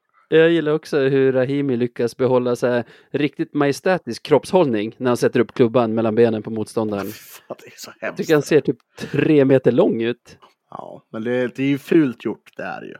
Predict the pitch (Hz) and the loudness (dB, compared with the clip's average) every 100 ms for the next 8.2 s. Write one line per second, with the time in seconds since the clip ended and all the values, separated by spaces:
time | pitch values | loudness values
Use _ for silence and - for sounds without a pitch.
0 | _ _ - 92 - 127 117 87 _ _ | _ _ -20 -16 -10 -8 -8 -10 _ _
1 | _ - - 107 92 90 98 - 156 156 | _ -20 -14 -12 -10 -8 -6 -2 4 4
2 | 135 185 - 120 113 120 117 139 135 120 | 4 2 2 2 2 0 0 0 0 0
3 | 127 113 - 127 117 117 151 127 131 123 | 0 0 -2 0 0 0 -2 -4 -6 0
4 | 135 127 110 110 113 113 110 117 127 - | 2 2 -2 -2 -2 0 -2 2 2 2
5 | 110 107 - 101 - 107 - 107 101 - | -6 -4 -2 -2 0 -4 -2 -6 -6 -10
6 | _ _ - 123 131 113 107 120 - 120 | _ _ -4 0 2 2 2 2 2 0
7 | - 107 113 113 113 110 113 110 160 - | -2 -4 0 0 0 -2 -4 -4 0 0
8 | 131 - | 0 -4